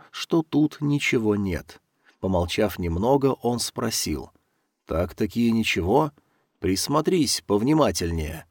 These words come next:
«Думаешь, я тебе вру?» — отозвался я. «Делать мне больше нечего. Будь я чуток потолще, то даже развернуться тут не смог бы. Места маловато, чтобы не заметить что-то важное».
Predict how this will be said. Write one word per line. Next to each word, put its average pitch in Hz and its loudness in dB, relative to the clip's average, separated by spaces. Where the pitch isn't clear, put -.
«Думаешь, 110 0
я 127 2
тебе 110 2
вру?» — 160 0
отозвался 107 -2
я. 101 -2
«Делать 151 6
мне 143 4
больше 143 4
нечего. 104 2
Будь 156 2
я 151 4
чуток 160 4
потолще, 123 2
то 185 2
даже 165 2
развернуться 175 6
тут 165 2
не 170 2
смог 151 6
бы. 92 0
Места 208 4
маловато, 147 4
чтобы 139 4
не 139 2
заметить 135 2
что-то 175 2
важное». 90 0